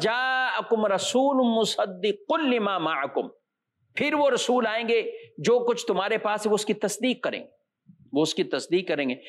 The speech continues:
لَتُؤْمِنُنَّ بِهِ وَلَتَنصُرُنَّ،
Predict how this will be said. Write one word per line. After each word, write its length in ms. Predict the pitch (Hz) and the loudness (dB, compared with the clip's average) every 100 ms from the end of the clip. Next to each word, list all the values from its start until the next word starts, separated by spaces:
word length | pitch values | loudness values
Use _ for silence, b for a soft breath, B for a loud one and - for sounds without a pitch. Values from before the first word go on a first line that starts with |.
| B | B
لَتُؤْمِنُنَّ 1400 | 147 139 143 139 208 - 160 147 143 127 151 240 233 208 | 0 0 2 0 -2 -4 -4 0 2 4 4 4 2 0
بِهِ 480 | 170 151 139 147 139 | 0 0 2 2 2
وَلَتَنصُرُنَّ، 1160 | 123 147 135 - 226 247 214 202 180 170 156 135 | 0 0 -2 -2 -4 -2 -2 2 2 4 4 2